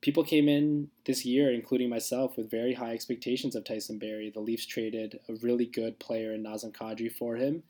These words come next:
um, as well as Calle Rosen. So, you know, we expected the Tyson Barrie that we've seen for a few years. Now, it hasn't really panned out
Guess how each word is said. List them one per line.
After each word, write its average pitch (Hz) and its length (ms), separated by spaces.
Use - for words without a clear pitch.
um, 107 280
as 107 120
well 110 140
as 107 120
Calle 107 260
Rosen. 143 580
So, 110 520
you 151 120
know, 131 100
we 135 220
expected 139 440
the - 60
Tyson 120 380
Barrie 113 320
that 107 340
we've 117 140
seen 113 260
for 113 200
a 107 40
few 110 200
years. 104 420
Now, 113 300
it - 160
hasn't 131 500
really 120 280
panned 113 420
out 113 300